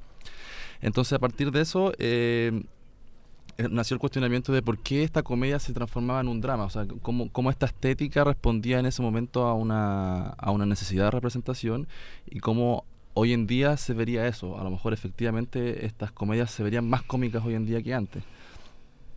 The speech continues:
Y además de eso, eh, eh, se, eh, en, en un libro que publicó la Universidad Católica que se llama,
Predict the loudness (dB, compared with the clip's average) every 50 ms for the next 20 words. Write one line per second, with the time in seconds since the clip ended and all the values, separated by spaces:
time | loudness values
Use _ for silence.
0 | -12 -12 -12 -12 -12 -12 -12 -4 0 2 4 6 6 6 4 4 2 2 0 -2
1 | -2 -2 -2 -2 -2 -4 -4 -2 0 0 2 2 2 2 2 0 0 0 -2 -4
2 | -6 -10 -16 -20 -4 2 4 6 6 6 4 2 -4 -8 -10 -12 -14 -16 -18 -20
3 | -18 -16 -16 -16 -16 -6 0 2 2 2 2 0 -2 -4 -4 -2 -2 -2 0 0
4 | 0 0 -2 -4 -6 -8 -10 -12 -16 -14 -10 -6 -4 -4 -4 -4 -4 -4 -4 -4
5 | -2 -2 -2 -2 0 0 2 2 2 0 -2 -2 -4 -4 -4 -4 -4 -4 -4 -2
6 | -2 -2 -2 0 -2 -2 -2 -2 -2 -4 -4 -2 -4 -4 -2 -2 -2 -2 -2 -2
7 | -4 -4 -4 -6 -6 -4 -4 -2 -2 0 0 0 0 0 -2 -2 -2 -4 -4 -6